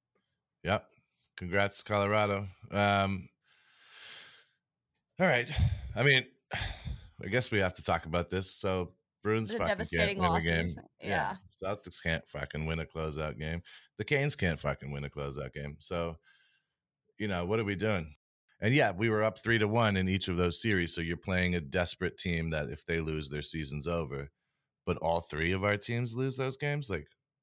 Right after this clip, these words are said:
Speaker 1: what, what world are we living in? That that's reality. Can't be.
Speaker 2: All three of our teams?
Speaker 1: Celtics.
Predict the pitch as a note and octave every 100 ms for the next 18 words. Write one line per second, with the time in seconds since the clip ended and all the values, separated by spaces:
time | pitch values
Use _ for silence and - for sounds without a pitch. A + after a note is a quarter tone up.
0 | _ _ F2+ F#2+ - - - - _ _
1 | - G2+ D2 G#2+ G2 D#2 D#2 F#2 G2+ C2+
2 | - _ _ _ C#2 - F#2 - - C#2
3 | C2+ B1+ B1+ D2 - _ _ _ G2+ G#2
4 | A3+ G#3+ G#3+ G#3 A#3+ B3+ D4 D#4 - _
5 | _ _ _ _ _ _ _ _ _ _
6 | _ - - E2+ E2 D2+ - -